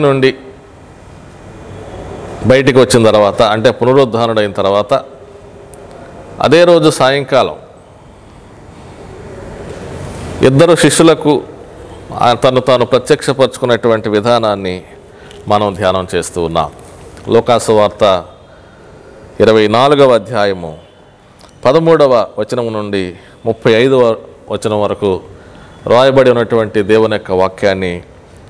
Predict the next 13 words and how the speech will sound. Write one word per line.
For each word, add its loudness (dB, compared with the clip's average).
మనం 0
ధ్యానం 0
చేసుకుంటూ -2
ఉన్నాం. -2
యేసు 4
పునరుద్ధానుడైన 0
తర్వాత 0
తను 2
తాను 2
ప్రత్యక్షపరుచుకున్నటువంటి 0
అనుభవాల్లో 2
ఇది 4
నాలుగవ 0